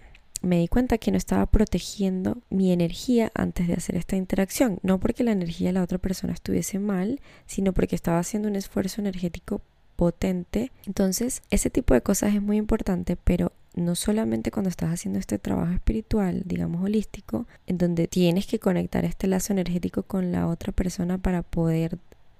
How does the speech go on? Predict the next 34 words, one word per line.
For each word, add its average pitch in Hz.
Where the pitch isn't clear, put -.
dar 180
respuestas 185
concretas, 208
sino 311
también 220
conectar 185
tu -
energía 196
con 196
alguien. 185
Puede 175
ser -
incluso 196
dormir 185
con 170
esa 165
persona, -
puede 185
ser 185
incluso 185
vivir 208
con 175
esa 165
persona 165
o 185
trabajar 165
con 196
esa 170
persona 175
y 175
constantemente 196
tener 170
que -
verla, 196